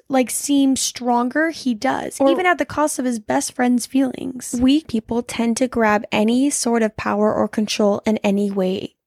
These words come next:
Speaker 2: that they can in their life. And for him, that's trying to make him seem, I guess, like, the opposite, seem more powerful, seem more masculine, um,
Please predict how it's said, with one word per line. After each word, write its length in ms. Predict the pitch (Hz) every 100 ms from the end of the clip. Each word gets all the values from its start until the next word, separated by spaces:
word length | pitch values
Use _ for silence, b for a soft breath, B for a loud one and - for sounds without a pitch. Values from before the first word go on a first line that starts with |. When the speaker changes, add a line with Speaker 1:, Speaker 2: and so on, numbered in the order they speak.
| _
Speaker 2:
that 120 | 214 202
they 80 |
can 280 | 190 202 190
in 80 | 175
their 140 | 170
life. 360 | 170 107 - - B B B -
And 180 | 233
for 120 | 226 220
him, 360 | 214 226 262
that's 300 | 247 226 -
trying 220 | - 220 214
to 60 |
make 260 | 208 196 -
him 340 | 214 190 190 B B B B B -
seem, 640 | - - 240 220 214 208 - _ _ _ _ _ _ _ _ _ -
I 80 | 226
guess, 260 | 220 208
like, 160 | 220 202
the 120 | 214 -
opposite, 460 | 196 - - -
seem 200 | - 214
more 160 | 208 196
powerful, 440 | - 196 202 202
seem 240 | 202 220 208
more 300 | 202 202 -
masculine, 1000 | 220 202 196 - - 185 170 156 180 262 B B B B -
um, 520 | 240 226 208 185 202